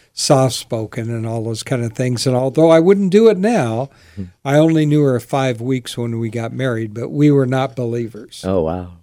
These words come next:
Speaker 2: Wow.
Speaker 1: And, uh, so I was, I was, like, twenty-eight before I came to, to really know who Christ was and to
Speaker 2: Mm-hmm.
Speaker 1: come to that saving knowledge, you know.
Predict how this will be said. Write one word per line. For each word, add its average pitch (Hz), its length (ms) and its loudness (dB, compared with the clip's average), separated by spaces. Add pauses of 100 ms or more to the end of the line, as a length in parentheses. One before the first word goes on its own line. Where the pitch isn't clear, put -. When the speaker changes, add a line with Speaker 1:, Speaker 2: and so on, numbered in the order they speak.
(120)
Speaker 2:
Wow. 90 200 -20 (320)
Speaker 1:
And, 131 440 -2
uh, 117 320 -8 (800)
so 139 320 2
I 147 160 4
was, 143 340 -2 (140)
I 156 80 2
was, 147 160 0
like, 120 240 -4
twenty-eight 127 760 -4
before 117 480 -8
I 113 100 -8
came 123 380 -6
to, 113 240 -10 (340)
to 127 120 -6
really 127 380 0
know 117 460 -6
who 113 120 -12
Christ 110 520 -10
was 110 400 -12
and 101 200 -10
to 92 80 -12
Speaker 2:
Mm-hmm. 85 80 -16
Speaker 1:
come 117 260 -8
to 120 140 -8
that 110 240 -12
saving 113 480 -4
knowledge, 113 520 -8
you 107 60 -14
know. 107 300 -14